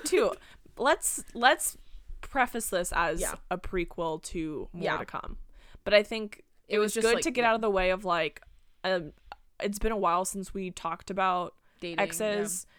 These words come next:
Speaker 2: Um, that was, like, when we were sharing a mic, I think, <laughs> back in
Speaker 1: Aw.
Speaker 2: those days.
Speaker 1: Look at us
Speaker 2: So
Speaker 1: now. Who would have thought?
Speaker 2: Yeah,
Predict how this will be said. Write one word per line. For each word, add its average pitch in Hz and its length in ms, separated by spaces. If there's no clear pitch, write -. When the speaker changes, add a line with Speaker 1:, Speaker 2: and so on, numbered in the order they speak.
Speaker 2:
Um, 180 280
that 185 160
was, 185 200
like, 165 280
when 185 140
we 170 140
were 160 200
sharing 160 420
a 143 40
mic, 117 300
I 165 80
think, - 300
<laughs> - 0
back 190 180
in 185 60
Speaker 1:
Aw. 180 140
Speaker 2:
those 190 140
days. 135 420
Speaker 1:
Look 214 100
at 196 80
us 185 160
Speaker 2:
So 180 60
Speaker 1:
now. 185 200
Who 196 100
would 202 100
have 202 80
thought? 170 280
Speaker 2:
Yeah, 190 140